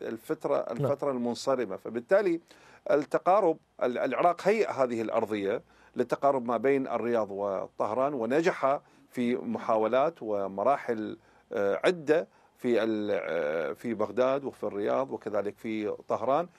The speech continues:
Speaker 1: نجح إلى حد كبير، وكان دور العراق محمودا من قبل الولايات المتحدة الأمريكية
Speaker 2: نعم.
Speaker 1: ومن قبل إيران باتجاه، آه، تنمية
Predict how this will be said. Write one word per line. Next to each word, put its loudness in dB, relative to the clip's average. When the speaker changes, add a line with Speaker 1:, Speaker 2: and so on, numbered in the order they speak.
Speaker 1:
نجح 2
إلى 0
حد -6
كبير، -2
وكان 2
دور 4
العراق -2
محمودا 0
من 0
قبل 2
الولايات 0
المتحدة -4
الأمريكية -2
Speaker 2:
نعم. 0
Speaker 1:
ومن -4
قبل -6
إيران 0
باتجاه، 2
آه، 0
تنمية 2